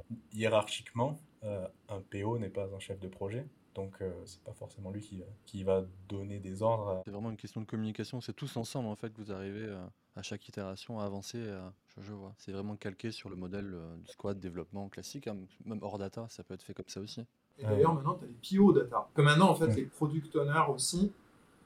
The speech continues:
Speaker 3: euh, tu peux te retrouver avec, en fait, la, les projets data prennent une importance, euh, prépondérante
Speaker 1: Ouais.
Speaker 3: et vraiment de plus en plus présente,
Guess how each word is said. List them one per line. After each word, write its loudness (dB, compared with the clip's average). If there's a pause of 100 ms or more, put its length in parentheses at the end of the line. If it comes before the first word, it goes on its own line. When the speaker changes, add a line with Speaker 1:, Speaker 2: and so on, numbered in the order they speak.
Speaker 3:
euh, -2
tu -16
peux 4
te -2
retrouver 6
avec, 2
en -14
fait, -10
la, -8 (160)
les -12
projets 6
data -2
prennent -14 (100)
une -12
importance, -12
euh, -10 (280)
prépondérante 2
Speaker 1:
Ouais. -4 (300)
Speaker 3:
et -8
vraiment -8
de -2
plus 4
en -8
plus -14
présente, -4